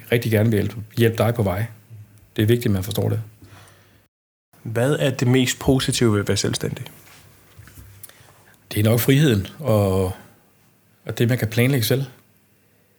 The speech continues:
Speaker 1: Øh, ja, det vil jeg sige. Det er friheden.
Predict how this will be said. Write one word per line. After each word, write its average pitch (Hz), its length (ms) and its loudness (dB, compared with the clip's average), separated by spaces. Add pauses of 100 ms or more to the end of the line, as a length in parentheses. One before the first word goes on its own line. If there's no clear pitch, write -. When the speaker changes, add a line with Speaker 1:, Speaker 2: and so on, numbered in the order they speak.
(960)
Speaker 1:
Øh, 101 360 -8 (220)
ja, 117 60 0
det 117 80 4
vil 135 80 2
jeg 160 100 4
sige. 143 320 0
Det - 60 2
er 131 40 4
friheden. 127 400 2